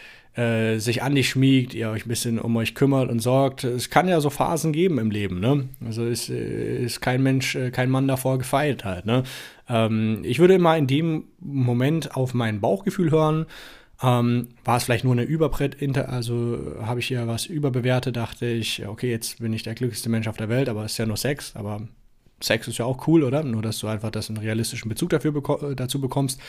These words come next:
Oder aber bist du gerade gar nicht so krass auf dem Player-Trip, ja, dann freu dich darüber, dass du, äh, Frauen in dein Leben ziehen kannst überhaupt. Dann würde ich mir einfach drei, vier, fünf, sechs, sieben, acht, neun, äh, verschiedene Frauen kennenlernen, daten, mit denen Sex haben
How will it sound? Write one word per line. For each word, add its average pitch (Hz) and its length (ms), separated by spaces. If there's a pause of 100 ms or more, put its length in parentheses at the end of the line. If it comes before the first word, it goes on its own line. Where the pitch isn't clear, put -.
(420)
Oder 170 240
aber 135 340 (340)
bist 151 140
du - 40
gerade 135 240
gar 131 100
nicht 123 160
so 131 100
krass 127 280
auf 127 160
dem 123 300 (320)
Player-Trip, 135 600 (220)
ja, 127 120
dann 120 220
freu 131 200
dich 127 100
darüber, 123 260
dass 117 180
du, 120 320
äh, 113 800
Frauen 120 420
in 120 100
dein 117 100
Leben 117 180
ziehen 123 200
kannst 147 280
überhaupt. 139 360
Dann 110 160
würde 120 120
ich - 80
mir 117 100
einfach 117 320 (340)
drei, 123 200
vier, 131 180
fünf, 131 200
sechs, 120 220
sieben, 131 200
acht, 117 220
neun, 123 320
äh, 117 880
verschiedene 127 420
Frauen 120 500 (380)
kennenlernen, 147 480
daten, 143 360
mit 123 100
denen 120 100
Sex - 300
haben 170 320